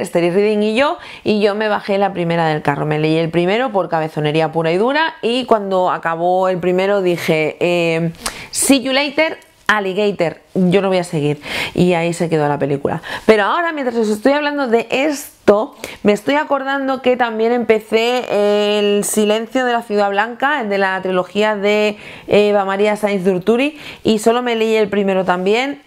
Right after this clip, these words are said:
Quiero leerme el segundo y el tercero, pero de momento, mm, no me llaman mucho. Ahí me he dejado yo a Kraken, no sé dónde. Por ahí se quedó Kraken,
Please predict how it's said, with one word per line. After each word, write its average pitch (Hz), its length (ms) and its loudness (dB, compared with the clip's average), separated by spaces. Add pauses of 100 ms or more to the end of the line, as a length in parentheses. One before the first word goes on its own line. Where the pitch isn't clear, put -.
(140)
Quiero 320 420 0
leerme 233 460 0
el 214 80 -4
segundo 196 320 0
y - 20 4
el 180 140 0
tercero, 214 480 0 (380)
pero 262 280 2
de 254 120 -2
momento, 233 760 -2 (160)
mm, 214 440 2
no 208 120 2
me 226 140 -2
llaman 240 300 -2
mucho. 220 520 -2 (160)
Ahí 202 480 2
me 226 100 2
he - 40 2
dejado 214 420 0
yo 208 260 2
a 196 220 -2
Kraken, 202 840 0 (1400)
no 208 300 2
sé 208 140 -2
dónde. 185 380 -2 (480)
Por 202 140 4
ahí 240 160 -2
se 202 160 -4
quedó 170 280 0
Kraken, 170 540 -4